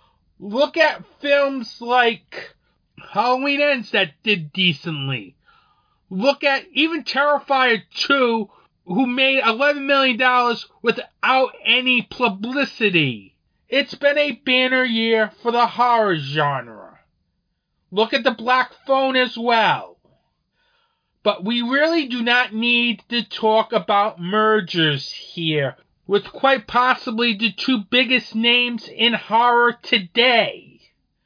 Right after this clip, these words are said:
But that's what we are doing here. And it's not good if those two are gonna merge into one company. It's still gonna be called Blumhouse, that's for sure.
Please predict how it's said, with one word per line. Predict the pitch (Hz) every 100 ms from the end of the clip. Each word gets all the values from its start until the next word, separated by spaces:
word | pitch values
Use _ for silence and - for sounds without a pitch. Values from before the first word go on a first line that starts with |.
| _ _ _ -
But | 208
that's | 226 277
what | 226 269 233
we | 262
are | 254
doing | 226 262 285 208
here. | 143 156 - - - _ _ - -
And | 220
it's | 254 262 226
not | 254 277 -
good | 302 285 269
if | 220 214 _ 175 -
those | 254 277 269 247
two | - - 294 262
are | 247
gonna | 233 247
merge | 240 254 262 -
into | 240 233 -
one | 240 262 240
company. | - 285 - 208 156 - _ _ _ _ _ _ -
It's | 185
still | - 254 302
gonna | 285
be | 277
called | - 269 214
Blumhouse, | 196 262 196 160 147 -
that's | 190 240 -
for | 185
sure. | 143 - 185 220 151 -